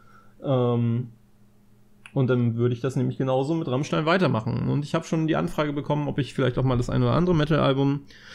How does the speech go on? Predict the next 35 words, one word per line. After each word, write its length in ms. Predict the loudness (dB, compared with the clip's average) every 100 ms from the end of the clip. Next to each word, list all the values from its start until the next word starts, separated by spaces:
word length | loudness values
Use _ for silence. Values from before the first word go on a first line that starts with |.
| -4
äh, 60 | 2
reviewen 640 | 4 4 2 2 4 4
kann. 440 | 2 2 2 0 -2 -10 -20 -20 -20 -20 -20 -20 -20 -18 -2
Und, 520 | 2 4 4 2 2
äh, 160 | 2
das 100 | 2
mache 160 | 2 2
ich 60 | 2
sehr 120 | 2
gerne. 440 | 4 4 2 0 -6 -20 -20 -20 -14 0
Äh, 220 | 4 4
ich 120 | 2
werd's 160 | 0 0
aber 220 | 0 2
nur 220 | 2 2
bei 200 | 4 2
Bands 680 | 2 -4 -10 -4 0 0 0
machen, 340 | -2 0 -2 0
wo 120 | 0
ich, 140 | 0
wenn 100 | 0
ich, 240 | 0 -2 -4
beziehungsweise 420 | -2 0 2 0
bei, 240 | 2 2
bei 220 | 2 0
Alben 240 | 2 2 2
machen, 480 | 0 0 -2 0 0
äh, 60 |
auch 400 | 0 0 0 -2
von 120 | 0
Bands, 180 | 0 0
die 60 | 0
ich 60 |
nicht 200 | 0 -2
kenne, 400 | -2 0 0 -2